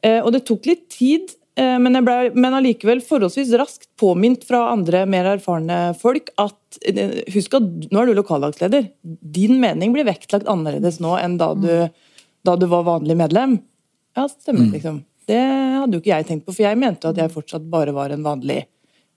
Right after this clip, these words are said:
Speaker 1: lik person som alle de rundt meg.
Speaker 2: Mm.
Speaker 1: Eh, så det å bli bevisst på hvilke roller og posisjoner du har, endrer nok hvor, eh, langt vi mener vi kan uttrykke oss også.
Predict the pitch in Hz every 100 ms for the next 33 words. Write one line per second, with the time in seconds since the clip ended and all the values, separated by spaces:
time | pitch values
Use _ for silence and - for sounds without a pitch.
0 | - 233 - 226 202 202 208 202 175 170
1 | 175 175 165 240 269 _ - 220 190 175
2 | _ - 226 233 240 220 202 208 202 190
3 | 165 - _ - 202 196 196 190 - 190
4 | 165 - 190 185 185 185 156 151 160 170
5 | 160 180 165 151 156 170 180 233 254 -
6 | - 233 165 151 165 165 - - - _
7 | _ _ _ _ 170 170 165 165 165 160
8 | 151 156 - 175 160 151 139 156 156 147
9 | - 156 151 220